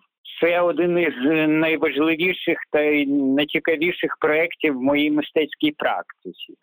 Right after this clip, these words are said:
Це був захоплюючий виклик і разом з тим велика відповідальність. Нам було важливо не допустити псевдоісторичної фантазії,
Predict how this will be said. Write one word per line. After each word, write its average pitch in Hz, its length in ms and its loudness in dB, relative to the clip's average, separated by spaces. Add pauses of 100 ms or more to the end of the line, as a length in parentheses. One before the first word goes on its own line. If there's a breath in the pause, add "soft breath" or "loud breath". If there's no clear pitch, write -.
(760 loud breath)
Це 185 420 2
був 156 320 0 (200)
захоплюючий 160 840 -2
виклик 151 520 -2 (240)
і 151 340 2
разом 156 360 0
з - 100 -12
тим 180 200 0
велика 165 420 2
відповідальність. 131 1080 -2 (760 loud breath)
Нам 160 320 0
було 170 320 0
важливо 165 760 0 (220)
не 151 640 2
допустити 175 800 -2
псевдоісторичної 170 1120 0
фантазії, 107 840 -2